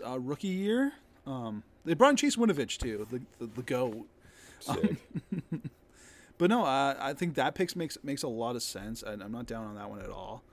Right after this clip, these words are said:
Speaker 1: Uh,
Speaker 2: Um,
Speaker 1: and David Bell. I, I'm very, first of all, I'm just
Speaker 2: that's
Speaker 1: happy that David Bell won in the, in, in the top one hundred. Just, I'm glad he didn't slide like people, you know, 'cause of athleticism. But I think, like, this is just such a perfect home for David Bell.
Speaker 2: This,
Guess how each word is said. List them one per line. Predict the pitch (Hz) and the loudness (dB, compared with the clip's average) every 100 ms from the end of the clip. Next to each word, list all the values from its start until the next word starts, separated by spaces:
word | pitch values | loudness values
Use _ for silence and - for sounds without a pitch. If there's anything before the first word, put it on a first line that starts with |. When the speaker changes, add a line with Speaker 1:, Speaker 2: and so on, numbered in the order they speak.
| - - - - | -20 -20 -16 -8
Speaker 1:
Uh, | 120 113 120 123 120 | -4 0 2 4 2
Speaker 2:
Um, | 120 - - | -2 -8 -10
Speaker 1:
and | 147 | 0
David | 196 226 233 | 6 6 6
Bell. | 302 90 - - - - | 0 0 -10 -20 -20 -12
I, | 120 135 139 | -8 -8 -6
I'm | 156 139 | -4 2
very, | 170 233 220 - | 4 4 2 2
first | 202 104 | 4 6
of | 98 | 6
all, | |
I'm | 139 196 | 4 2
just | 254 | 4
Speaker 2:
that's | 196 | 6
Speaker 1:
happy | 196 214 | 6 6
that | 156 | 4
David | 156 151 | 2 4
Bell | 143 120 | 4 4
won | 120 127 | 2 2
in | 127 | 0
the, | 120 - | -4 -6
in, | 127 120 | -6 -4
in | 127 | -4
the | 120 | -4
top | 135 117 | -6 -6
one | 113 | -10
hundred. | 110 90 - | -12 -14 -14
Just, | - 131 - - - - - - - - - - - - - 170 | -10 -8 -10 -16 -20 -20 -20 -20 -20 -20 -20 -20 -20 -20 -10 0
I'm | |
glad | 165 214 | 6 8
he | 208 | 8
didn't | 208 | 4
slide | - 160 165 165 | 4 6 8 8
like | 151 | 6
people, | - 147 143 - - - - | 4 0 0 -2 -18 -14 -6
you | |
know, | 123 117 | -4 -4
'cause | - 131 | -4 -2
of | |
athleticism. | 123 - 120 - 135 143 | -2 -2 -4 -4 -4 0
But | 147 131 | 2 2
I | 151 | 2
think, | 277 226 | 2 2
like, | 185 127 | 2 2
this | 196 277 | 0 0
is | 220 | -4
just | 214 - - | -6 -8 -8
such | - 131 | -6 -6
a | |
perfect | - - 113 107 | -8 -10 -8 -2
home | 110 156 | 0 0
for | 143 | -2
David | 110 101 - | -4 -4 -6
Bell. | 98 | -8
Speaker 2:
This, | 92 - - - | -8 -10 -10 -12